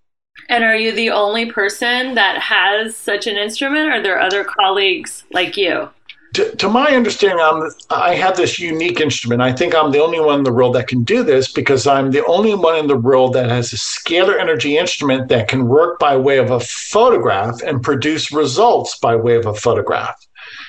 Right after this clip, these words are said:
Speaker 2: Now, I do think there, there's at least one other scientist in Germany that has a scalar energy instrument, but he has a different application.
Speaker 1: Do you communicate with this person?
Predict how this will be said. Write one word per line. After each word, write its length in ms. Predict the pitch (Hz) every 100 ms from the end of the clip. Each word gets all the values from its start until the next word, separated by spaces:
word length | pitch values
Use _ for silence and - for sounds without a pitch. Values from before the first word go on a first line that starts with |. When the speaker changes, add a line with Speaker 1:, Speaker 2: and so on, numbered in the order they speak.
| -
Speaker 2:
Now, 180 | 160 160
I 120 | 156
do 200 | - 240
think 280 | 233 208 180
there, 280 | 175 151 -
there's 320 | 135 156 139
at 200 | - 160
least 240 | 120 - 131
one 180 | 151 151
other 240 | 123 120
scientist 680 | 113 - 139 131 123 117 -
in 120 | 120
Germany 580 | - 147 139 110 85 104 - - -
that 180 | - 120
has 200 | 143 117
a 40 | 127
scalar 460 | - 160 156 147
energy 340 | 143 120 127 156
instrument, 440 | 175 - 110 104
but 200 | 156 -
he 220 | - 185
has 180 | 180 139
a 80 | 135
different 320 | 139 123 113
application. 720 | 110 107 107 - - - - - _ _ _ _ _ _ _ _ _ _ _ _ - -
Speaker 1:
Do 100 | 220
you 140 | 214 202
communicate 580 | 202 185 196 208 220
with 120 | 220 226
this 200 | 240 240
person? 540 | 247 247 311 330 370